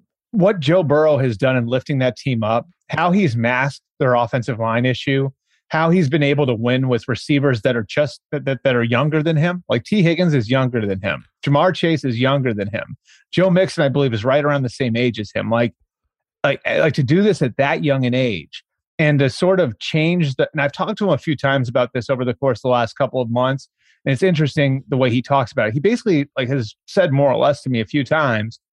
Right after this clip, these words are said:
"The old Bengals are dead. That doesn't exist anymore," right? And if you think about it, it's sort of like what he did at L S U,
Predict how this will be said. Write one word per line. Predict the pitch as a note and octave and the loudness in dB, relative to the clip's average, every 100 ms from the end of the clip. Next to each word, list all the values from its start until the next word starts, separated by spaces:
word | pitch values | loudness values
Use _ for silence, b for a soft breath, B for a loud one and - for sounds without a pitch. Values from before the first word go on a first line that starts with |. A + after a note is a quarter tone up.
| _ _ _ | _ _ _
"The | C#3+ | 2
old | D#3+ D3 | 2 2
Bengals | D#3+ D3 A#2+ | 0 0 0
are | A#2+ | -2
dead. | G#2+ G#2+ D#2+ _ - | -2 -2 -4 _ -4
That | C#3+ | 0
doesn't | E3+ C#3+ | 2 2
exist | B2 G#2+ A2+ - | 0 0 -4 -6
anymore," | F#2+ D#2 G#1+ - _ - | -10 -10 -16 -20 _ -4
right? | C3 C#3+ D3+ _ b b b - | 0 0 -2 _ b b b -2
And | D#3 D3 C#3+ - | 0 2 0 -2
if | D#3 | -4
you | C3+ | 0
think | G3 G#3+ | 0 0
about | C3 A#2 A2+ | 0 0 0
it, | A#2 - _ _ | 0 -4 _ _
it's | C#3 - | -6 -2
sort | F3+ A#3 | 0 2
of | E3+ | 2
like | C3+ - | 0 0
what | C3+ | 0
he | C3 | 0
did | C3 | 0
at | B2+ | 2
L | B2+ B2+ | 2 2
S | C3 F#3 | -2 -4
U, | F#3 - | -6 -6